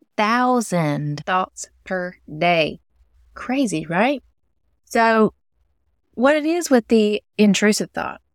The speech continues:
the intrusive thought is that involuntary thought that pops into your mind. It brings fear, worry, stress, disturbing images. And these disturbing images, they can range from violence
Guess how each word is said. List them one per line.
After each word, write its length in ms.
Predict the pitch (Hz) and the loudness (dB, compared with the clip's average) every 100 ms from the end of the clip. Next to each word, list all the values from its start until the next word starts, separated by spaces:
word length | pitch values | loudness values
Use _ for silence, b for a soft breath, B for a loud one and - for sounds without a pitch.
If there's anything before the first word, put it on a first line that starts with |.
| _ _ _ _ | _ _ _ _
the 220 | 214 208 | 4 4
intrusive 440 | 202 190 262 285 330 | 4 0 -2 -2 -2
thought 300 | 240 208 185 | 0 2 2
is 140 | 185 | 0
that 220 | 190 175 - | 0 0 -2
involuntary 1400 | 226 262 233 208 208 208 208 - 185 170 165 160 160 170 - | -2 0 0 0 0 0 -2 -4 -6 -6 -6 -8 -8 -10 -6
thought 220 | 180 170 | -4 -4
that 100 | - - | -6 -14
pops 320 | - 220 - | -6 -6 -4
into 240 | 254 233 254 | -4 -4 -4
your 100 | 247 | -4
mind. 320 | 196 175 170 _ _ | -4 -4 -6 _ _
It 240 | 220 220 - | -2 -2 0
brings 500 | 214 190 190 185 - _ _ | 2 2 0 -4 -10 _ _
fear, 500 | 220 214 233 254 285 - _ _ - | 0 2 2 2 0 -4 _ _ -2
worry, 600 | 180 180 214 226 233 - _ _ | 2 2 2 0 -2 -6 _ _
stress, 800 | - - 160 165 202 214 - - _ _ - | -10 -4 0 2 0 -2 -8 -14 _ _ -8
disturbing 600 | 165 - 170 180 208 202 | -6 -2 0 0 0 0
images. 640 | 170 180 202 247 262 - _ _ _ | 0 0 2 2 0 -2 _ _ _
And 200 | 190 185 | -2 0
these 340 | 190 220 302 - | 2 2 2 0
disturbing 500 | 262 - 214 220 - | -4 -2 0 0 0
images, 640 | 180 175 196 233 277 294 - _ _ - | 0 0 0 0 2 0 -4 _ _ -4
they 160 | 202 | -4
can 240 | 220 208 170 | -2 -4 -4
range 380 | 165 170 175 - | -4 -2 -2 -4
from 320 | 147 135 127 | -4 -4 -2
violence 800 | 156 175 226 254 269 269 - | 0 2 2 2 0 -2 -8